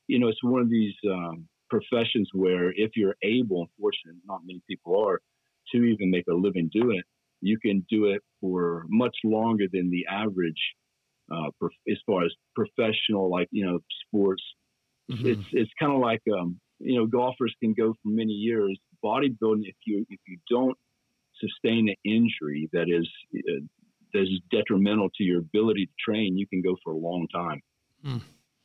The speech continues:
Speaker 2: Are there any other musicians you know that are, come out of the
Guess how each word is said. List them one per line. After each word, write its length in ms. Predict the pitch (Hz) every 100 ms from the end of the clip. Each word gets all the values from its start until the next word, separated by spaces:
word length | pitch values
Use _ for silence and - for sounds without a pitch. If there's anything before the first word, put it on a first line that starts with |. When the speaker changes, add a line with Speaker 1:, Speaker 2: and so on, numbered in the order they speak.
| _ -
Speaker 2:
Are 80 | 113
there 180 | 123 131
any 320 | 127 151 131
other 220 | 131 131
musicians 640 | 127 127 113 127 139 135
you 80 | 131
know 260 | 123 127 143
that 320 | 131 120 131
are, 240 | 117 117
come 220 | 120 - 131
out 180 | 123
of 160 | 135 120
the 240 | 120 117